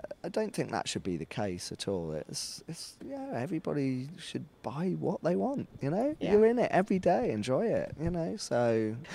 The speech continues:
Speaker 2: So,
Speaker 1: <laughs>
Speaker 2: a few questions before we finish the podcast. Are you ready? Uh, you've got an endless budget. What's your
Speaker 1: Okay.
Speaker 2: dream build?
Speaker 1: Oh, well, I'd have to go for a Sonderwunsch, wouldn't I?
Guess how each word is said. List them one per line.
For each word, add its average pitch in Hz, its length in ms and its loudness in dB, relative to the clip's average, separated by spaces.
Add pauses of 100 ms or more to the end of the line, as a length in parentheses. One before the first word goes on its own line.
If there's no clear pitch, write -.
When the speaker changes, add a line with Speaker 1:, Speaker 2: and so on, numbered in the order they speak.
(200)
Speaker 2:
So, 311 540 10
Speaker 1:
<laughs> - 60 4
Speaker 2:
a - 60 4 (160)
few 392 140 12
questions 294 480 6
before - 160 8
we 240 80 8
finish 240 240 6
the - 60 -4
podcast. - 760 6
Are - 40 6
you 254 120 10
ready? 240 380 8 (560)
Uh, 269 60 12
you've 269 180 10
got 320 80 12
an 330 80 12
endless 339 180 8
budget. 247 480 10 (140)
What's 247 220 10
your 269 80 10
Speaker 1:
Okay. 240 80 10
Speaker 2:
dream 233 200 8
build? 220 380 6 (1200)
Speaker 1:
Oh, 123 500 6 (120)
well, 151 220 8
I'd 143 140 8
have 151 320 2
to - 80 -8
go 120 140 6
for 117 160 4
a 113 40 6
Sonderwunsch, 117 560 0
wouldn't 139 200 2
I? 85 160 -2